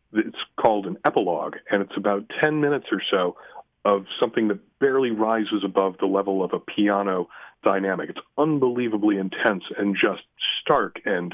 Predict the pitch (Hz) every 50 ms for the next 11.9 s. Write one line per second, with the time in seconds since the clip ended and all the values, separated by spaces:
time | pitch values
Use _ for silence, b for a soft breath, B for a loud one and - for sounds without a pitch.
0 | - - - 95 92 92 92 - _ _ - - - - - 156 143 120 101 -
1 | - 95 80 - - - - - B B B B B B - - 107 101 - -
2 | 101 95 - - 123 120 - - 92 - - - B B B B B B B B
3 | - 107 104 101 95 95 98 - - 117 - - 117 104 98 - 110 123 135 -
4 | 123 104 101 - 98 92 90 90 90 92 85 - 104 101 95 92 - _ - -
5 | 101 101 95 107 101 95 92 92 98 104 107 101 - - 95 98 90 92 104 92
6 | - - _ _ _ _ _ _ _ _ - - - - - 180 170 - - -
7 | - - 110 101 101 101 - - - 170 165 143 120 110 101 - - 117 98 104
8 | 95 92 107 123 113 - - - 107 95 87 92 92 101 113 110 101 92 92 95
9 | 95 92 92 90 90 95 120 135 143 139 143 135 131 117 - 120 117 110 101 98
10 | - - - 104 98 - - 98 - - 104 95 - B B B B B - -
11 | - 113 107 107 110 120 120 - - B B B B B - 80 85 85